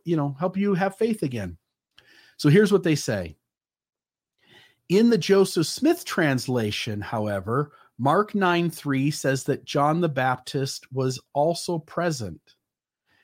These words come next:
Uh, this is talking about, uh, first, Elias is simply the New Testament Greek form of the Hebrew name Elijah.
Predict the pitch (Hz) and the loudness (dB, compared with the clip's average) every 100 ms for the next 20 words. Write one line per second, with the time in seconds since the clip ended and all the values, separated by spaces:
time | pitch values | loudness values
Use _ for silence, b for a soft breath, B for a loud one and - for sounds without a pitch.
0 | _ _ 120 113 160 - 170 185 156 151 | _ _ -2 0 0 0 0 2 0 2
1 | 135 135 123 120 - _ _ _ _ _ | 0 2 2 0 -4 _ _ _ _ _
2 | - 117 113 113 190 190 185 143 139 160 | -6 -2 -2 -2 2 2 2 2 2 0
3 | 156 151 165 151 127 127 143 151 - 131 | -2 -4 -4 -2 0 0 0 -2 -2 -4
4 | 127 131 - 127 117 107 147 143 143 131 | -4 -4 -2 -2 -2 -4 -4 -2 0 0
5 | 127 143 113 95 95 98 120 | 0 -2 -2 -4 -6 -6 -8